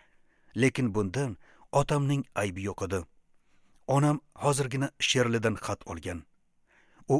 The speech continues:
urush tugamagunicha Yevropada qolishini yozgan ekan. Yaxshiyamki, Sherli urushdan eson-omon qaytdi. Ammo bu gal u endi uyimizga qaytmadi. U Sten bilan turmush qurgan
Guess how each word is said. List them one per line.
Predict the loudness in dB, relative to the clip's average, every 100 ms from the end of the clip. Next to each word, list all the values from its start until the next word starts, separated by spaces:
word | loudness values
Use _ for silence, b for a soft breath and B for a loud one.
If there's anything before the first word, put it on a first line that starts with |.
| 2
urush | 0 0
tugamagunicha | -2 -2 -2 -2 -4 -2 0 0 B B B
Yevropada | -4 0 2 2 -2 -4
qolishini | -6 -4 -4 -4 -6
yozgan | -6 -6 -6 -8
ekan. | -8 -10 -10 _ _ _ _ _ _ _ _ _ _ 0
Yaxshiyamki, | 2 4 2 2 0 0 -2 B B B
Sherli | 2 4 6 4 2
urushdan | 0 -2 0 -2 -2
eson-omon | -2 -2 0 -2 -2 -4
qaytdi. | -8 -6 -6 -8 -10 _ b b b b b 0
Ammo | 4 4 2
bu | -2 -2
gal | -2 -4 -6 B B
u | -6 0
endi | 0 0 -4 -6
uyimizga | -4 -4 -4 -6 -6 -8 _ -10
qaytmadi. | -8 -8 -10 -10 -12 -14 _ _ _ _ _ _ -2
U | 0 0 -4 b b -4
Sten | 0 4 4
bilan | 4 2
turmush | 2 0 0 -2
qurgan | -2 -2 0 0 -2